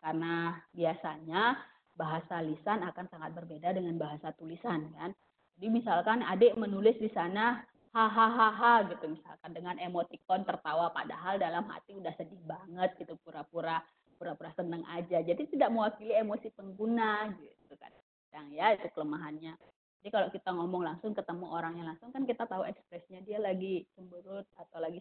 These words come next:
sedih, lagi senang, lagi berbunga-bunga, kita tahu langsung. Tapi kalau dengan komunikasi daring kan itu tidak mewakili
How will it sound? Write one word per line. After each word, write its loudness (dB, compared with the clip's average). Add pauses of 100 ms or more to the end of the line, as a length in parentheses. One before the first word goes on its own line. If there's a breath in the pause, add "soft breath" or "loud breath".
sedih, -14
lagi -8
senang, -14
lagi -6
berbunga-bunga, -10
kita -12
tahu -2
langsung. -2 (480)
Tapi -20
kalau 4 (160)
dengan -2
komunikasi -8
daring -6
kan -8
itu -20
tidak -8
mewakili -6